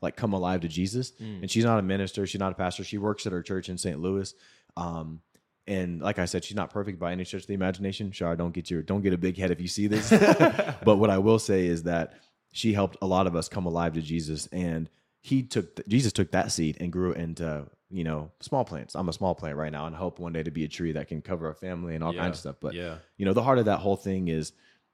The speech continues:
Speaker 1: um, don't let, don't let outward appearance overshadow what's going on inside your soul. Church is
Speaker 2: Yeah.
Speaker 1: the place that you can get a strong soul. You know
Speaker 2: For
Speaker 1: what I'm
Speaker 2: sure.
Speaker 1: saying? Yeah.
Speaker 2: Most definitely. Um, and talking about,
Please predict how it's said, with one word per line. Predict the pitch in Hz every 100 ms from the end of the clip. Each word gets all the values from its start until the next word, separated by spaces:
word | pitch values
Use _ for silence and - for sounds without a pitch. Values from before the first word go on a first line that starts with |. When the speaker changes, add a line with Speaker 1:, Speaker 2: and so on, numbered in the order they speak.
| _ -
Speaker 1:
um, | 85 78 76 71 73 _ _ _ _ _ _ _ _ _ _ _ _ _ _ _ _ _ _ _ _ _ _ _ _ _ _ _ _ _ -
don't | 104
let, | 110 107 - _ _ _ _ _ _ - _ _ _ _ _ _ -
don't | 127
let | 135
outward | 107 110 101
appearance | 90 98 92 87 - -
overshadow | 101 95 87 90 87
what's | 82 -
going | 82 80
on | 76
inside | 76 73 80 71
your |
soul. | - 71 69
Church | - 101
is | 92
Speaker 2:
Yeah. | 87
Speaker 1:
the |
place | 85 90 -
that | -
you | 82
can | 80 78 - -
get | 85 80
a |
strong | - 80 71
soul. | - 58 -
You | 78 76
know | 78
Speaker 2:
For |
Speaker 1:
what | 76
I'm | 90
Speaker 2:
sure. | 85
Speaker 1:
saying? | 78 78
Yeah. | 67 90
Speaker 2:
Most | 90
definitely. | 90 82 - 78 78 _ 90
Um, | 92 90 85 80 - _ _ _ _ _ _
and | 98 95 90 85
talking | - 110
about, | 101 92 80